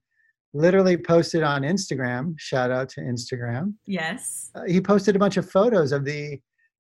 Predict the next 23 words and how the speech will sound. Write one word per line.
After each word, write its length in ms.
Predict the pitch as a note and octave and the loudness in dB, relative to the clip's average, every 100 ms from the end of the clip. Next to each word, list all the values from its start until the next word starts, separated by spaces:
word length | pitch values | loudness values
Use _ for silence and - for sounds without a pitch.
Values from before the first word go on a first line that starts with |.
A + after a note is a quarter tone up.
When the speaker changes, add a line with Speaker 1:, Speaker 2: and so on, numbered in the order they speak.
| _ - | _ -6
Speaker 1:
uh, 260 | D3 - C#3 | -4 -4 -2
the 160 | D#3 | -2
build 480 | B2+ D#3+ G3+ G#3+ D3+ | 0 4 6 6 2
of 220 | - D3 | 0 0
the 100 | D3 | 0
house 560 | C3 D#3+ D#3+ E3 - - D#3 | 2 2 4 2 -2 -12 -6
and 240 | D3+ D3 | -4 -2
the 60 | C#3+ | -2
graveyard 500 | D3+ F3+ F#3 D3 C3+ | 0 0 2 0 0
set 460 | - C3 C3 - _ - | -4 -4 -2 -6 _ -2
on 260 | C3+ D3 D3 | 0 0 0
the, 420 | C#3 C3+ C3+ - _ - | -4 -4 -8 -12 _ -4
the 100 | C3+ | -4
st-, 320 | - - _ _ - | -6 -18 _ _ -6
at 140 | D3 | -4
the 80 | D3 | -4
studio 460 | G#2+ E3+ E3+ E3 C#3 | -4 0 2 2 0
at 100 | B2+ | 0
Disney, 420 | F#3+ F3+ B2+ B2+ - | -2 -2 -6 -10 -8
uh, 320 | C#3 C#3 C#3 D3 | -2 0 -2 -2
on 160 | D3 | -2
the 60 | D3 | -2
soundstage. 800 | - F3 G3 F#3+ D3 C3+ D#3 | 0 2 0 -2 -4 -6 -8